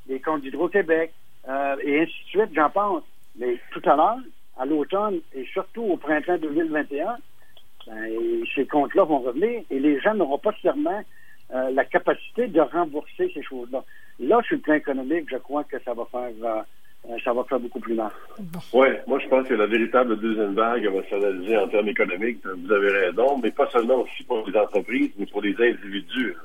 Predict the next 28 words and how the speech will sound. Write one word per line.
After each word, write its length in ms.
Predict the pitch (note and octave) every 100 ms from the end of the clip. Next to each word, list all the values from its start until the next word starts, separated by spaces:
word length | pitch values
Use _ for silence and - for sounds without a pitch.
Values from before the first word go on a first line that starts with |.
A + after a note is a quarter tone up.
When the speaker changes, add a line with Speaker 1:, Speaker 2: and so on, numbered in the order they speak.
| F#2
Speaker 3:
Le, 120 | F2+
le 140 | G#2 A2+
Speaker 1:
Oui, 60 | A2+
Speaker 3:
taux 120 | C3
Speaker 1:
c'est 60 |
ça. 60 | A2
Speaker 3:
directeur 460 | G#2 F#2+ B2 C3 C3
de 40 | G#2
la 40 |
Banque 200 | G#2+ A2
centrale 360 | A2+ F#2+ G#2 A2+
du 40 | G#2
Canada 320 | G#2+ F#2+ A2
est 140 | A2+
à 100 | F#2+
zéro 240 | F#2 G2+ A2+
point 200 | G#2+ G2
vingt-cinq 360 | G2 G#2+ G#2+
pour 160 | - -
cent. 100 | - B2+ - -
C'est 120 | G2+ G2
pas 180 | A#2 G#2+
un 180 | F#2 F#2
hasard. 380 | A2 A#2+ E2+ -
C'est 80 | -
que 60 |
les 200 | F#2 F2+ F2+
gens 300 | A2 A#2+